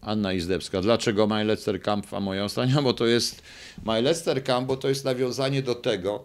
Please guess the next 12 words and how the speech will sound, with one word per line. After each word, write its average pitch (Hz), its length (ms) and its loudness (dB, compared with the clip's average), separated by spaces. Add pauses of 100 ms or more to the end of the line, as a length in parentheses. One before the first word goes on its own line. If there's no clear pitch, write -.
(240)
z - 120 -6
czym 123 220 2
walczyli, 110 880 -2
z - 20 -2
czym 120 300 -2
walczyli, 110 1300 -4 (320)
z 110 360 -2
walką 117 360 0
z 107 100 -4
Mitteleuropa 117 760 0
i 131 60 0
Kulturkampfem 190 840 -4